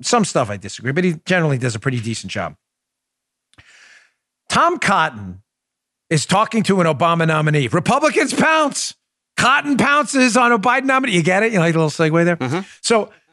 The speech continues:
Speaker 1: Tom Cotton is interviewing Vanita Gupta, who is, uh,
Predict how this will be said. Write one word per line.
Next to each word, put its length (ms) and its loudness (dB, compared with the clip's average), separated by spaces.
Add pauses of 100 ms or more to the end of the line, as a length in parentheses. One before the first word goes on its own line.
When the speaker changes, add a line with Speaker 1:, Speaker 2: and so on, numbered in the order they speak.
(160)
Speaker 1:
Tom 300 0
Cotton 460 0
is 180 0
interviewing 580 2
Vanita 640 2 (300)
Gupta, 520 -2 (180)
who 180 2
is, 180 -2
uh, 320 0